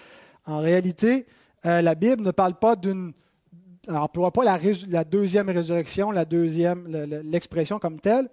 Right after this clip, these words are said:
mais, euh, il faut comprendre une première résurrection en rapport avec ce qui nous est dit de la seconde mort.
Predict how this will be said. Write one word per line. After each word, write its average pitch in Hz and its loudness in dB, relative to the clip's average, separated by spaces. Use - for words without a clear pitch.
mais, 196 0
euh, 175 4
il 175 -8
faut 226 -2
comprendre 214 0
une 202 -8
première 196 0
résurrection 196 0
en 165 2
rapport 175 2
avec 175 0
ce - -16
qui - -14
nous 170 -6
est 180 0
dit 185 -4
de 185 -2
la 170 0
seconde 160 -6
mort. 127 -14